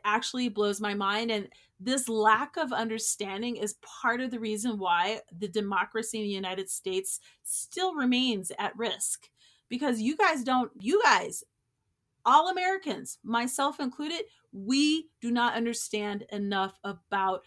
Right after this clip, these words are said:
how civics work. Volunteer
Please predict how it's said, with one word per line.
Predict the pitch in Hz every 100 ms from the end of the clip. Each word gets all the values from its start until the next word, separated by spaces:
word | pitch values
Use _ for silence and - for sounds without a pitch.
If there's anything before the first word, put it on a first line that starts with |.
| _ _
how | - - 233 214 208 202
civics | - - - 220 202 190 - - _ -
work. | 180 185 - _ _ _ _ _ 175
Volunteer | 185 226 277 330 302 - 285 311 214 -